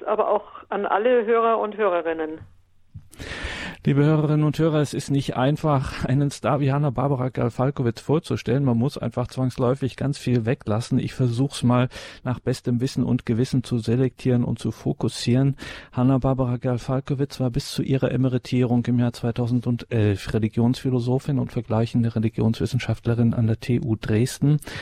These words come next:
Speaker 2: Seither, also seit zweitausendelf, leitet sie das Europäische Institut für Philosophie und Religion, Euphrat in Heiligenkreuz. Aus ihren vielen Funktionen und Titeln sei jetzt mit Blick auf den heutigen Abend besonders ihre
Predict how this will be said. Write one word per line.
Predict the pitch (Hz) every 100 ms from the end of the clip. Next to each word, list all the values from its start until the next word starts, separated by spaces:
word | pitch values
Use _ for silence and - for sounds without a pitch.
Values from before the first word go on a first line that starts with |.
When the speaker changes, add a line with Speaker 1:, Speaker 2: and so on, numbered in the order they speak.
| - -
Speaker 2:
Seither, | 107 107 110 120 131 147
also | - 113 110
seit | 110 113 -
zweitausendelf, | 123 - 104 101 - - 107 127 -
leitet | 110 104 127 139
sie | - 120 117 - - -
das | - -
Europäische | - 110 113 - 113 131 - 120
Institut | 117 117 - 113 - 127 -
für | 107
Philosophie | - 110 110 107 - 139
und | 135 110 -
Religion, | 104 - 101 107 143 151 -
Euphrat | - 139 - - 139 - - -
in | 117 117 101
Heiligenkreuz. | 113 117 104 92 - 110 107 151 - - - - - -
Aus | - 120
ihren | 127 123 113
vielen | - 160 175
Funktionen | 175 139 127 147 160 165
und | 139 127
Titeln | - 165 156 151
sei | 120 117 143 156 -
jetzt | 120 139 - - -
mit | 127 131 -
Blick | 127 -
auf | - 120 -
den | 120 117
heutigen | 113 113 110 113
Abend | 110 107 110
besonders | 104 - 107 110 -
ihre | 117 110